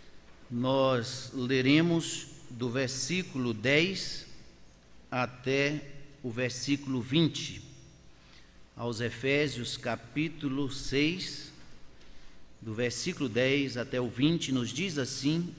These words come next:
a palavra do nosso Deus: "No demais, irmãos meus, fortalecei-vos no Senhor e na força do seu poder.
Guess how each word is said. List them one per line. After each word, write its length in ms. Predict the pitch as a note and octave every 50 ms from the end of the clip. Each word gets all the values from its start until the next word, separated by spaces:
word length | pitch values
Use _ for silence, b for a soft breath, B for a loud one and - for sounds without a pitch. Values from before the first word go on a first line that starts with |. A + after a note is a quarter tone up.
| - -
a 160 | C#3 C#3+ C#3
palavra 680 | - C3+ B2+ A#2 A#2 A#2+ C3 C#3 D3 D3 C3+ B2+ C3
do 140 | A#2+ A#2+ A#2+
nosso 320 | A#2+ B2 B2 A#2+ - C3
Deus: 460 | A2+ B2 A#2 G2 - - - - - - - - - - - B B B B B B B B B B B B B B B B B B B - D3+
"No 300 | D3+ D3 E3 G#3 B3+ B3+
demais, 720 | E3+ E3 C#3+ C#3 C#3 D3+ D#3+ F3 F3+ F#3 F#3 E3+ C#3+ B2+
irmãos 480 | C#3 B2+ B2 B2 C3+ C#3 C3 B2 G2+ G#2+
meus, 560 | A2+ A#2+ C3 D3 F3 F#3+ - - - - - - - - - - - -
fortalecei-vos 1160 | - - D3 D3 D3 D3 D#3+ E3+ E3 D#3 D3 C#3 - - F#3+ G3 G#3 G3+ E3 D#3+ D#3 C#3 -
no 200 | D3+ E3+ A3+ B3+
Senhor 600 | - - - - C3+ A#2+ A#2 B2 C#3+ D#3+ F3 F3
e 80 | E3 D#3
na 160 | D3+ C#3 A#2+
força 500 | - - - C#3 D#3 F3 F3+ F3 - C#3+
do 100 | C3 C3
seu 240 | A#2+ - - C3+ C3
poder. 640 | C3+ C#3 C3+ B2 A2+ B2 G#2 - - - - -